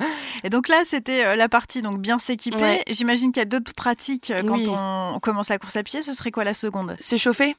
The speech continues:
Speaker 1: Oui.
Speaker 2: S'échauffer, pas partir trop vite d'un coup, surtout l'hiver, quand il fait froid, c'est important de réchauffer le moteur, comme sur une voiture par exemple. Donc vraiment commencer doucement, bien s'échauffer,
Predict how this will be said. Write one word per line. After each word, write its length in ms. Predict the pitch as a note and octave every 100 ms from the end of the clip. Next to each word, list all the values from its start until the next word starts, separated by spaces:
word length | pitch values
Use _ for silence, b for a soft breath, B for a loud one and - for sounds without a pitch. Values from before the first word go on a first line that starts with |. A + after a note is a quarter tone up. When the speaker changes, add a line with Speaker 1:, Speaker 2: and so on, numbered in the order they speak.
| _ -
Speaker 1:
Oui. 240 | F3+ B3 -
Speaker 2:
S'échauffer, 580 | - A3+ A#3 G#3+ B3+ C4
pas 160 | A#3
partir 360 | A3+ A3 - A#3
trop 140 | -
vite 160 | A3+ G#3
d'un 160 | A#3
coup, 220 | A#3+ C4+ D#4+ -
surtout 280 | - G#3 A3+
l'hiver, 400 | A3 A3+ A#3+ -
quand 240 | A3 G#3+
il 60 | G3
fait 160 | G#3+
froid, 340 | G#3 - B3+ - - b
c'est 160 | - A3+
important 440 | G#3+ A3 G#3+ A3+
de 760 | G#3 G#3 G3 G3 F#3+ F#3+ F#3+ G3
réchauffer 340 | G3+ G#3 A3 G#3+
le 60 |
moteur, 420 | G#3 G#3+ A#3+ B3 - _ -
comme 240 | A3 G#3
sur 180 | G3 A3
une 100 | G#3
voiture 360 | G3+ G3+ B3 A#3+
par 100 | A3
exemple. 360 | G#3+ A3 C#4+ B B B B
Donc 120 | A3 A3
vraiment 300 | A#3 A#3+ B3
commencer 460 | C4+ B3 B3 B3
doucement, 520 | F#3+ A3+ - C4+ C4+
bien 200 | C4 B3
s'échauffer, 680 | B3 A3 A#3 G#3+ C4 C4 C4